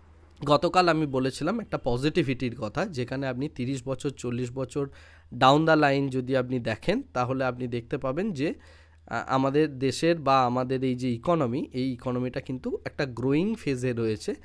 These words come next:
এবং গ্রোয়িং ফেজে থাকার জন্য আমাদের কিন্তু কনস্ট্যান্টলি প্রফিট হচ্ছে বা এই টাইপের একটা, আ, সম্ভাবনা আমরা দেখতে পাচ্ছি, রাইট? তো আজকে আমি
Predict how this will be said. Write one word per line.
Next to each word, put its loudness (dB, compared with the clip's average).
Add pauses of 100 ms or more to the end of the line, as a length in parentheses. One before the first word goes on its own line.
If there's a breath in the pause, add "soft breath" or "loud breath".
(340 soft breath)
এবং 0
গ্রোয়িং 6
ফেজে 0
থাকার 2
জন্য -2 (600 soft breath)
আমাদের 0
কিন্তু -4
কনস্ট্যান্টলি 0
প্রফিট -2
হচ্ছে 4
বা 0
এই 0
টাইপের 0
একটা, -4 (240)
আ, -4 (580)
সম্ভাবনা 0
আমরা -2
দেখতে -8
পাচ্ছি, -10 (340)
রাইট? -2 (640 soft breath)
তো 0
আজকে 4
আমি 4